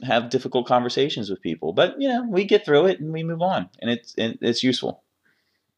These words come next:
A-, and one more thing about the job review, and I'm ki-, I'm kinda kidding, so I'm kinda saying this tongue in cheek, so I hope everybody takes it that way.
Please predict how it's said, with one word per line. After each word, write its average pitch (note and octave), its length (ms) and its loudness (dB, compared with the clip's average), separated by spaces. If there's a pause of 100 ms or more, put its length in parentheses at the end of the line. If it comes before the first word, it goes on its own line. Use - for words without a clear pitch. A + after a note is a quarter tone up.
(1040)
A-, A3+ 220 4
and A3+ 100 2
one C4+ 180 2
more G#3+ 220 4
thing E3 200 2
about C#3+ 300 2
the C#3 80 -8
job A#2+ 320 2
review, A#2 480 4
and F3 100 2
I'm F#3+ 200 2
ki-, A#3 320 2
I'm G3 120 4
kinda D#3 300 2
kidding, F2 460 0
so C3 100 2
I'm C3 140 0
kinda C3 240 2
saying G#2 260 0
this F2+ 300 0
tongue F#2 260 2
in E2+ 120 -4
cheek, F2 340 2
so G#2+ 120 4
I G#2+ 40 6
hope A#2 160 4
everybody F2 340 2
takes F2 320 0
it F2+ 120 -2
that E2+ 180 4
way. E2 420 2